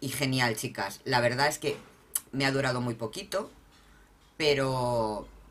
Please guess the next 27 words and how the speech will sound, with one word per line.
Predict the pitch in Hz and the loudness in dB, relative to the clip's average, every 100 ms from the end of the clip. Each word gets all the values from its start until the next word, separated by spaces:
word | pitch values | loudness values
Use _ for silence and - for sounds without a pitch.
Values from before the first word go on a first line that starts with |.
| - | -18
genial. | - 139 131 123 104 - - - - | -8 -4 0 0 0 -6 -20 -12 -2
Huele | 151 135 123 - - | 0 2 0 -4 0
a | 123 123 117 110 - | 6 8 6 4 -2
Chanel | - 139 135 139 | -2 2 2 2
número | 135 120 117 | 0 0 -2
cinco, | - 117 110 104 - - | -2 -4 -4 -6 -8 -4
que | 117 | -2
alucinas. | 104 101 - 214 277 330 - - - - - - | -2 -4 -2 0 0 0 -6 -12 -20 -20 -20 -8
Me | 156 143 | -6 -4
costó | 143 185 - | -2 -2 -2
súper | - 175 156 | -2 -2 0
baratita, | 139 123 120 185 220 220 | 2 2 0 -2 -2 0
llevaba | 143 139 135 | 0 2 0
cincuenta | 135 127 139 123 | -2 -6 -4 -4
mililitros. | 123 113 120 190 208 269 277 - - _ _ _ _ _ _ _ _ _ _ _ - - - - | -4 -2 -2 -4 -2 -2 -4 -10 -20 _ _ _ _ _ _ _ _ _ _ _ -20 -20 -20 -8
Y | 143 | -4
si | 151 | 0
volviera | 143 143 175 | 0 2 4
a | 185 | 4
pasar | 220 170 | 2 0
por | 156 | 0
esa | 147 147 | -2 0
tienda | 131 135 117 107 - | 0 2 2 2 -2
que | 117 | -8
está | 117 - 120 120 - | -2 4 6 6 2
en | 117 113 | -4 -4
Startit, | - 113 - 127 | -4 -6 -4 -6